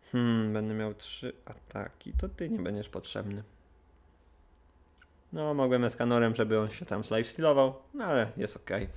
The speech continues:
E, w drugiej turze zaczynamy pierwsi, bo mamy więcej combat classu. Możemy zaatakować, ale na drugą i trzecią turę w drugiej fazie nie możemy używać żadnych ataków poza ultimatem.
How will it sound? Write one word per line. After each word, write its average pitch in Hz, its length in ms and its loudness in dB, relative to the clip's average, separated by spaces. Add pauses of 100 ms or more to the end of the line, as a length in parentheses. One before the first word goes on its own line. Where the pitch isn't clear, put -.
(600)
E, 107 280 -2
w 104 120 -6
drugiej 190 340 4
turze 156 400 8
zaczynamy 139 500 6
pierwsi, 123 400 6
bo 113 80 2
mamy 113 240 4
więcej 110 340 2
combat 107 260 0
classu. 131 600 2
Możemy 113 280 2
zaatakować, 113 680 6
ale 120 240 4
na 117 180 4 (800)
drugą 143 400 6
i 110 120 -2
trzecią 131 440 4
turę 117 580 6
w 113 100 0
drugiej 120 360 6
fazie 117 580 6 (1200)
nie 131 100 6
możemy 123 420 8
używać 113 600 4
żadnych 220 400 2
ataków 110 420 2
poza 110 260 4
ultimatem. 101 680 0